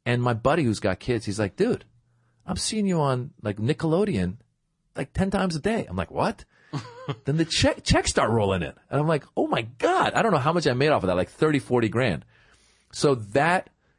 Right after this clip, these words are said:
combined with the other thing, and then I started doing guest stars on T V shows, and all that stuff started helping me be able to not have the day job.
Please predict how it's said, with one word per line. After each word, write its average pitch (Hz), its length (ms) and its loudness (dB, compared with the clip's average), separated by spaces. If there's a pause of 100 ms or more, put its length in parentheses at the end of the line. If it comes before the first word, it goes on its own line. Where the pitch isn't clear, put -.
combined 120 460 0
with 107 120 2
the 98 160 2
other 127 180 2
thing, 123 340 -2
and 107 120 -2
then 107 80 2
I 101 40 0
started 101 280 0
doing 90 180 0
guest 127 300 -2
stars 120 500 2
on 87 140 -2
T - 200 -6
V 113 140 -4
shows, 117 480 0 (260)
and 101 120 -2
all 143 120 2
that 160 140 0
stuff 160 220 -2
started 110 260 0
helping 117 460 -2
me 104 100 0
be 95 200 0
able 101 160 0
to - 160 -4
not 98 340 2
have 98 180 0
the 90 80 0
day 101 240 0
job. 78 460 -2